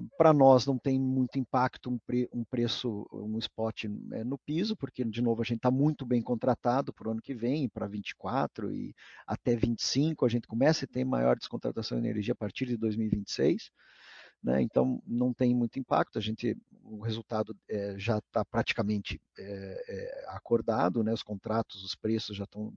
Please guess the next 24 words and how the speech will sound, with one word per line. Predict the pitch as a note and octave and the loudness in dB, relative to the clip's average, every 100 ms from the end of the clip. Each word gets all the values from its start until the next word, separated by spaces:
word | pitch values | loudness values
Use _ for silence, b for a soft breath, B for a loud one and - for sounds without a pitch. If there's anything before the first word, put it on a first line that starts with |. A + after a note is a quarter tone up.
| - | -10
todos | A2 G#2 G2+ | -10 -6 -6
assinados, | - - C3 C3 D#3+ | -4 0 2 2 0
grande | - G#2+ G#2+ | 0 0 0
parte | - G#2 - | -2 -4 -2
da | A2 | -4
nossa | G2+ A2+ | -4 -4
energia | G#2 F#2+ G2+ | -4 -4 -6
já | G2 | -6
tá | - - | -6 -8
contratada, | - G#2 B2 - - C#3+ - | -10 -6 -6 -2 0 2 2
a | |
receita | G#2 - B2 - | -2 -2 -4 -2
é | B2 | 0
meio | A#2+ A#2 | 0 -2
que | - | 0
travada | D3 C#3+ A#2 A2 A#2 | 2 4 4 2 0
com | - D#3 | -2 -2
isso, | B2 - - B B B B B B _ | -2 -2 -8 B B B B B B _
tá? | - G#2 A2+ B B B B | -8 -6 -6 B B B B
Então, | A#2 - B2+ | -6 4 6
em | C#3+ | 8
questões | D3+ - C3+ B2 | 6 6 6 6
de | C3 | 6
hidrologia, | B2+ C3+ C#3+ C#3 C3+ E3+ G3 | 8 10 10 8 8 8 8